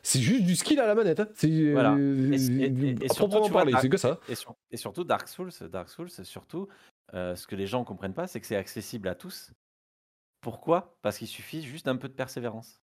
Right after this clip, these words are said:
Speaker 1: Bah, il faut, il faut
Speaker 2: Et c'est
Speaker 1: persévérer.
Speaker 2: juste ça qu'ils ont fait, en fait, dans le jeu. Ok, il y a, il y a dif-, difficulté, mais la difficulté, pourquoi ? Parce que tu ne, tu ne, tu n'as pas assez de skill dans le jeu.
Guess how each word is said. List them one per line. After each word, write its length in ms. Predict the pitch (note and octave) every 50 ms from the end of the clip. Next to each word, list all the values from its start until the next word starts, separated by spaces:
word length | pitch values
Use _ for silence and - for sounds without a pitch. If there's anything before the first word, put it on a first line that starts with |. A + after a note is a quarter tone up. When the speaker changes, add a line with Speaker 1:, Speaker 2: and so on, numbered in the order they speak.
| _ _ -
Speaker 1:
Bah, 80 | A2+ A#2 -
il 100 | - A2
faut, 180 | F#2 - C#3+ -
il 100 | - G#2+ F#2
faut 100 | G2+ B2+
Speaker 2:
Et 20 | A#2+ -
c'est 160 | A2 - - A2+
Speaker 1:
persévérer. 140 | A2 G2
Speaker 2:
juste 260 | F#2+ G#3+ - - E3+ D3
ça 260 | - - G3+ G3 G3
qu'ils 240 | G3 - D3 B2 C#3
ont 100 | B2+ B2
fait, 200 | - - C#3+ B2+
en 140 | A#2 G#2+
fait, 240 | G2+ - A2+ A2 G2+
dans 140 | G2 G#2 G2+
le 120 | G2+ G2+
jeu. 220 | G2 F#2 G2 G2 G2 - - - _ _ _ _ _ _ _ _ _
Ok, 260 | C3+ C3+ C3+ C3+ -
il 180 | D#3+ D#3 D3+ C#3+
y 100 | A#2+ G#2
a, 280 | F#2 F2+ F#2 F#2+ F#2+ F#2+
il 60 | F#2
y 40 | G2
a 40 | F#2+
dif-, 260 | F2+ G2+ - - -
difficulté, 480 | G2+ G2 G2+ - G#2+ - C#3+ - A#3 A#3
mais 80 | F#3+ C#3
la 80 | A#2+
difficulté, 420 | A2 A2+ - - - A2+ - - B2+
pourquoi ? 380 | C3 - B2 - - C#3 B2+ C3
Parce 160 | - G2 - -
que 80 | B2+
tu 200 | A#2+ - - G2+
ne, 240 | G2+ G2 F#2+ G2 G2
tu 220 | F2 - - -
ne, 380 | G2+ G2 F#2+ F#2 F#2 F2+ F2+ F2 -
tu 120 | - G2
n'as 140 | F#2 F2 F2
pas 160 | - A#2 A2+
assez 200 | G2+ G2 - A#2+
de 120 | G2+ F#2 F2+
skill 380 | - - - G3 G3+ F3+ C#3
dans 180 | G#2+ C3 D3+ E3
le 100 | E3 E3
jeu. 260 | C#3 - C#3+ C#3